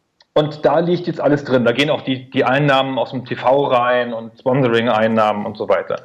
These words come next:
Und daran, davon gehörten dem Verein schon immer nur neunundvierzig Prozent und Kind schon immer einundfünfzig. Also nicht Kind, sondern einer, einer anderen Firma, die von,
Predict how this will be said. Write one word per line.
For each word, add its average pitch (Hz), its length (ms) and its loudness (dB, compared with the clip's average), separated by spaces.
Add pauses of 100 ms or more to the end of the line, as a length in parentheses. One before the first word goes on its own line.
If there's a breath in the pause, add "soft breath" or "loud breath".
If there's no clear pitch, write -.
(500 loud breath)
Und 131 220 2
daran, 175 640 0
davon 160 320 0
gehörten 151 340 -2
dem 143 180 -4
Verein 143 360 -2
schon - 240 -2
immer 156 220 0
nur 143 200 2
neunundvierzig 135 640 0
Prozent 196 460 0
und 160 180 -6
Kind 185 240 0
schon - 180 -2
immer 147 240 2
einundfünfzig. 131 800 -2
Also 107 100 -2
nicht 117 220 -2
Kind, 180 320 0
sondern 139 220 4
einer, 127 460 0
einer 113 280 0
anderen 190 360 2
Firma, 170 440 2
die 139 160 -6
von, 131 400 -4